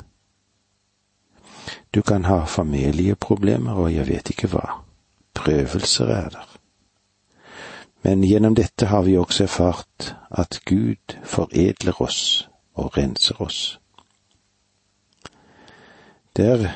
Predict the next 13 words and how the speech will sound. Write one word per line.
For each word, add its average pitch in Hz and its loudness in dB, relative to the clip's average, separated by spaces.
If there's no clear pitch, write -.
plasser 113 2
eller 92 4
steder 98 2
i 90 4
denne 87 2
boken 85 -2
som 82 0
Gud 82 -2
bruker 85 0
som 73 0
symboler. - -2
Og, - 0
eh, 80 2